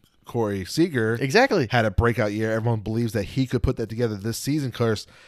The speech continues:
Speaker 1: if I believe correctly, it's a contract year for him. So he even gets more value to try to ball out this year to be the M V P this year for them.
Speaker 2: Yeah, I mean, there's nothing else I can say about the Dodgers except for they are undoubtedly the best team right now.
Speaker 1: And you think about it,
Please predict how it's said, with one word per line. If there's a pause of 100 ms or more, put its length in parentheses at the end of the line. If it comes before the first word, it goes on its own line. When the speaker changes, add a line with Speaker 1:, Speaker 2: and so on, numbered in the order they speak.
(120)
Speaker 1:
if
I
believe
correctly,
it's
a
contract
year
for
him.
So (280)
he
even
gets
more
value
to
try
to
ball
out
this
year
to
be
the
M
V
P
this
year
for
them. (340)
Speaker 2:
Yeah, (120)
I
mean,
there's
nothing
else
I
can
say
about
the
Dodgers
except
for
they
are
undoubtedly (260)
the
best
team (380)
right
now. (380)
Speaker 1:
And
you
think
about
it,